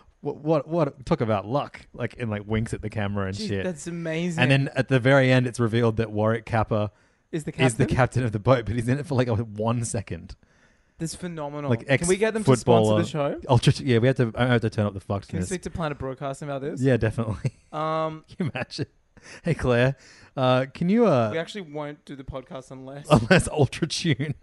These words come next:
Speaker 1: pays for the rest of the
Speaker 2: Unless they do
Speaker 1: season.
Speaker 2: an ad where, like, girls listen to Hey Fam
Speaker 1: Me and
Speaker 2: in the
Speaker 1: Angus
Speaker 2: car.
Speaker 1: will wear P V C for the rest of the se-, rest of the year.
Speaker 2: One hundred percent.
Speaker 1: Every
Speaker 2: We
Speaker 1: time we
Speaker 2: will.
Speaker 1: record Hey Fam.
Speaker 2: Man, that's insane.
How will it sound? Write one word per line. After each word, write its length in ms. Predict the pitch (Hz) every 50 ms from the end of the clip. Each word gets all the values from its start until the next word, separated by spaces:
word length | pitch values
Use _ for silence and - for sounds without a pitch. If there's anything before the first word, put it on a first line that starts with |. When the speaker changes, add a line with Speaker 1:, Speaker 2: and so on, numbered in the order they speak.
| _ _ _ - - - - - -
Speaker 1:
pays 340 | - 123 117 117 123 131 -
for 160 | - 123 120
the 120 | 123 127
rest 320 | - - - - - - 120
of 100 | 107 -
the 100 | - -
Speaker 2:
Unless 220 | - 165 165 165 156
they 80 | 170
do 80 | 175 165 175 170
Speaker 1:
season. 40 | 165
Speaker 2:
an 60 | 151
ad 180 | 143 143 135 131
where, 200 | 147 143 143 139
like, 160 | 135 139 123
girls 260 | 143 135 135 127 127
listen 280 | 131 135 131 - 139 131
to 80 | 127 - - - - - - 151 151 151
Hey 140 | 147 139
Fam 260 | 131 - 139 135 135 135
Speaker 1:
Me 140 | 131 139 147
and 80 | 147
Speaker 2:
in 40 | 143 139
the 40 |
Speaker 1:
Angus 200 | 135 135 131 -
Speaker 2:
car. 80 | - 131
Speaker 1:
will 40 | 123 120
wear 180 | 120 120 113
P 180 | - - 117 110
V 140 | 113 117 117
C 420 | - - 110 104 101 101 101 101
for 180 | 98 - - 104
the 80 | 101
rest 280 | 101 104 101 - - 113
of 100 | 104 95
the 100 | 104 95
se-, 220 | - - 95 98 101
rest 200 | 110 110 110 -
of 60 | 120 107
the 60 | 101
year. 100 | 95 92
Speaker 2:
One 40 | 90
hundred 160 | 92 95 104
percent. 360 | - - - 139 131 127 127 - _
Speaker 1:
Every 200 | 131 120 117 120
Speaker 2:
We 40 | 113
Speaker 1:
time 100 | 117 113
we 60 | 110
Speaker 2:
will. 40 | 110
Speaker 1:
record 300 | 107 110 - 107 101 101
Hey 160 | 104 98 98
Fam. 340 | 95 - 90 90 92 92 104 147
Speaker 2:
Man, 160 | 170 160 156
that's 200 | 156 175 - 170
insane. 580 | 147 135 - - - 151 151 165 151 120 120